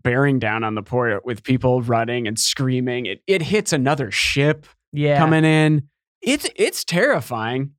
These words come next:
Speaker 2: It's very scary.
Speaker 1: 'Cause, again, it's a building
Speaker 2: Yes.
Speaker 1: <laughs> that is just burn, like, the ho-, the horn is going off the whole time too, which is so fun. Just burn, <laughs> like
Speaker 2: Well, you've got a thing, Patrick, about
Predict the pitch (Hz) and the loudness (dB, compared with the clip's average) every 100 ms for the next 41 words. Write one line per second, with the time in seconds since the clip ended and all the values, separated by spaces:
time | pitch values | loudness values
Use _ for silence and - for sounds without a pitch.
0 | - 226 - 131 143 180 156 123 - 127 | 0 0 0 -2 2 4 2 -2 -6 -6
1 | 117 110 165 156 175 240 202 156 - _ | -2 0 0 2 0 2 2 2 -2 _
2 | _ _ 185 220 247 208 123 - 160 156 | _ _ -2 0 0 0 -2 2 4 4
3 | 143 107 67 - - 139 101 - - - | 2 -2 -8 -20 -12 -8 -8 -10 -18 -2
4 | 170 - 220 - 208 214 - - _ _ | 0 4 2 4 2 2 0 -18 _ _
5 | - 190 196 196 196 202 208 202 196 185 | -2 2 4 6 6 4 2 0 2 0
6 | 196 _ - 233 208 269 277 233 165 180 | -2 _ 0 2 4 4 6 4 2 2
7 | 165 160 156 139 175 170 147 143 123 120 | 4 2 2 2 4 2 2 0 0 -2
8 | 127 104 104 - 113 135 104 - - - | -2 -2 -4 -6 -2 -2 -2 -8 -8 -8
9 | - 190 196 196 190 190 190 196 196 196 | -2 0 2 2 4 4 4 4 2 2
10 | 196 196 196 196 196 - 208 156 - _ | 2 0 0 0 -2 -2 -2 -4 -6 _
11 | _ - 185 294 349 233 175 175 156 147 | _ -2 0 0 0 -2 -2 -2 -4 -2
12 | 151 143 156 139 147 143 - | -2 -2 -6 -4 -2 -2 -4